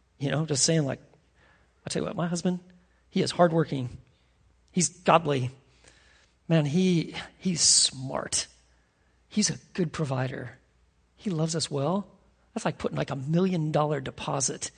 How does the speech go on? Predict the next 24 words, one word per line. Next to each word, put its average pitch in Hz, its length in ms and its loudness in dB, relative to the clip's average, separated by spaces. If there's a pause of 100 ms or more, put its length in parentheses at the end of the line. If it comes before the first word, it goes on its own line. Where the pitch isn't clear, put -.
(260)
in 151 100 2
his 131 140 0
heart. 135 360 0 (280)
It's - 180 4
gonna 160 200 4
make 147 300 0
a 143 120 2
significant 139 1080 0
difference. - 540 -4 (360)
And 180 100 6
wives, 285 420 6 (460)
could 233 120 10
I, 208 340 12 (640)
should 247 180 0
I, - 240 2
could 220 120 0
I 254 60 4
just 226 360 0
give 196 160 -2
you 190 120 0
a - 20 -2
little 165 260 -2
hidden 156 580 -2
insight? 151 640 -2